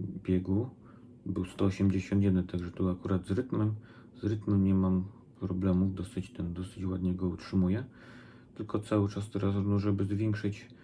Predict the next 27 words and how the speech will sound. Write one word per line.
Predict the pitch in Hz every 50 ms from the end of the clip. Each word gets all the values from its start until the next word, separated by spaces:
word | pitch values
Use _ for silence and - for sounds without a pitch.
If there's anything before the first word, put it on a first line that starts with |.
| - - - - - - -
tempo, | - 104 101 101 - 107
no | 104 101 98
to | - - 95
muszę | 98 98 98 95 - 107
tak | 98 95 92
naprawdę | 95 95 95 95 92 - - 95 92 92 95 98 98 101 104 104 104 - - - - - - - - - -
zwiększyć | - 90 95 98 98 95 - - 95 92 87 90
długość | 92 92 90 92 92 - - - -
kroku. | - 98 92 90 - - 92 90 90
Muszę | 90 - - 98
ten | 95 92
krok, | 90 - - 95 92 90 - - - - - - - - - - - - - - - - - - -
mm, | - 98 90 92
tak, | 92 - 101 101 98
żebym | 92 98 98 98
miał | 101 101 101 98 95 92 95 - 104 101 101 - - - - - - - - - - - - - - -
metr | 92 92 92 92 101 104 - - - - -
dwadzieścia, | 92 90 92 90 90 98 101 101 - - 104
to | 104 - - 90
już | 90 90
by | 87 92 92
było, | 90 87 92 90 90
myślę, | 87 87 - - - -
że | - -
byłoby | 85 85 87 87 87 90 - 87
fajnie. | - - 95 92 92 - 107 - - - - - - - - - - - - - - - - - - - - - - - - - - - - - - - - - - - - -
Yy, | - 85 87 90 90 92 90 92 90 90 90 90 90 90